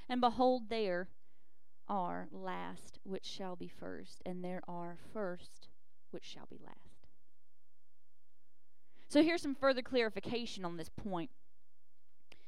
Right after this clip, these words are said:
Some think that the two thoughts are connected. Some think that it was a new parable that Jesus was speaking about. So he first talks about a narrow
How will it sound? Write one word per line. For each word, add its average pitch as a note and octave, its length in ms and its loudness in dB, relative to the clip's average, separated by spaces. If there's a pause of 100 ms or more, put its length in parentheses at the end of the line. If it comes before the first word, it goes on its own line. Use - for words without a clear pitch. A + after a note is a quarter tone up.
(840)
Some D4 420 6 (240)
think B3 200 0
that A#3+ 100 4
the G#3+ 80 0 (240)
two A#3+ 180 0
thoughts A3+ 300 4
are G#3 60 4
connected. G3+ 560 0
Some F#3 240 2
think F3+ 260 0
that E3+ 140 4
it F3+ 100 2
was E3+ 300 0
a F#3 40 4
new F#3 180 0
parable E3+ 420 0
that D#3+ 120 -2
Jesus D#3+ 400 -2
was E3 120 -4
speaking E3 420 -4
about. D3+ 320 2
So - 80 -2
he F3 160 -2
first E3+ 400 2
talks - 260 0
about D#3+ 220 0
a D#3+ 40 0
narrow D#3 300 0